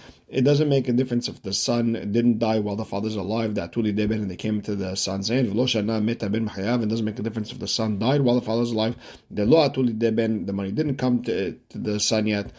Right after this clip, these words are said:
Either way, kana lokeach, the buyer acquired it when the father dies. Alma kasavar, because you have to say that Resh Lakish holds kinyan perot lav ke kinyan haguf tami. The fact that the father owns right to the fruits and not the actual land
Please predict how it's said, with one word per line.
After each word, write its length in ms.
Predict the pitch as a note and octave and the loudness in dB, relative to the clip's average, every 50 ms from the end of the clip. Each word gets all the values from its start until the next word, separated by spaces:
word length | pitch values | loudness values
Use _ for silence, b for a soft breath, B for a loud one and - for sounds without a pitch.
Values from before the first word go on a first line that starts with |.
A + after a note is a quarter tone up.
| b b b b b - | b b b b b -4
Either 280 | - C#3+ D3+ C#3 C#3 | 0 2 6 6 6
way, 260 | B2 A#2+ A2+ A2+ A2+ | 8 8 6 4 2
kana 320 | A2 - - G#2+ G#2 G2+ G2 | 0 -2 -4 -4 -2 -2 -2
lokeach, 680 | F#2+ F#2+ G2 G2+ G2 - - D3+ D3 B2+ G#2 - G#2+ | -2 -2 -2 -2 -2 -2 0 0 0 0 -2 -4 -6
the 240 | G#2+ G2+ F#2 E2+ - | -4 -4 -4 -2 -2
buyer 320 | G2 G2 G#2+ G2+ G#2 G2+ F#2+ | 0 2 2 2 2 2 0
acquired 420 | F#2 - - B2+ B2+ B2+ B2+ A2 | -2 -4 -2 0 2 2 4 4
it 120 | G#2+ G#2 | 2 0
when 160 | G2+ G#2 G2 G2 | 0 -2 -2 -4
the 60 | F#2+ | -6
father 380 | - - G#2+ G2+ G2+ G2 G2 | -6 -6 -4 -4 -2 -2 -2
dies. 320 | G#2 B2+ D3 B2 G#2 F#2 F2+ | -2 0 2 2 2 0 -2
Alma 360 | F2+ - G2 G2+ G#2 A2+ B2 | -4 -4 -2 -2 0 0 0
kasavar, 640 | B2 - - A2+ - - G2+ G2+ A2+ C#3 B2+ A2 G2 | -2 -2 -4 -6 -4 -4 -4 -2 0 2 2 2 0
because 300 | G2 G2+ F#2+ G2+ G2+ G2 F#2 - | 0 -2 -2 -2 -4 -4 -6 -6
you 140 | - G#2+ A2 | -6 -4 -4
have 100 | A2 - | -4 -4
to 80 | - A#2 | -4 -4
say 140 | - - A#2+ | -2 0 0
that 120 | G#2+ F#2+ F#2 G#2 G#2+ - - | 0 0 0 -2 -2 -2 -2
Resh 240 | F#2+ G#2 G#2+ - - | -4 -2 -2 -2 -4
Lakish 280 | G#2 - - B2 A#2+ | -6 -2 0 0 2
holds 300 | - D3 D#3 C#3+ A#2+ - B B B B B B B B _ | 2 4 4 4 2 0 B B B B B B B B _
kinyan 460 | - - A2 G#2+ G#2+ A#2 C#3 D3+ D3 | -4 -2 0 2 2 2 2 0 -2
perot 360 | C#3+ - G#2+ A2+ C3+ C#3 B2+ - F2+ | -2 -2 0 2 2 2 2 0 -2
lav 380 | G#2 G#2 G#2+ A#2 C3 D3 C#3 C#3+ | -2 0 0 0 0 0 -2 -2
ke 160 | - C#3 B2 | -4 -4 -4
kinyan 400 | - - G#2+ G#2 A#2 B2+ A#2+ A2 | -2 -2 -2 0 0 0 0 0
haguf 320 | G#2+ G#2+ A2 C3+ D3 D3 | -2 -2 0 -2 -2 -2
tami. 220 | - G#2 F#2+ F#2+ F2+ | -2 -2 -2 -2 -4
The 80 | F2+ | -6
fact 380 | F2 - - A#2 B2+ C#3 C#3 C#3+ | -8 -4 -2 0 0 0 0 -2
that 500 | - F2+ G#2+ G#2 G2 A2 A2 A2 A2+ - B B B B B B B | -2 -2 0 0 0 -2 -2 -2 -4 -6 B B B B B B B
the 140 | - B2+ - | 0 0 0
father 840 | - - - - A#2+ A#2 B2+ C#3 C#3 C3+ C3 B2 A2+ G#2 F#2+ - - - | 0 -6 -2 2 4 6 6 6 6 6 4 4 4 2 -2 -4 -6 -8
owns 380 | - - A#2+ A#2+ A#2 A2+ B2 | -2 0 0 2 0 0 -2
right 180 | C3 A2 B2+ A#2+ | -2 -2 -2 -2
to 60 | B2+ | -2
the 160 | A2 G#2 G2 | -4 -4 -6
fruits 640 | - - - - A2 B2+ D3 D#3 C3+ A2 - - - - - _ _ _ | -6 -10 -4 0 2 4 4 4 4 2 2 -4 -8 -8 -14 _ _ _
and 120 | - A2 G#2+ | -4 -2 0
not 160 | A2+ A2 - | 0 0 0
the 60 | A2 | -2
actual 360 | G#2+ C3 C#3 - - C#3+ C#3+ | -2 -2 -2 0 0 0 2
land 360 | D3+ D#3+ C#3 B2 A#2+ C#3 B | 2 4 4 2 2 0 B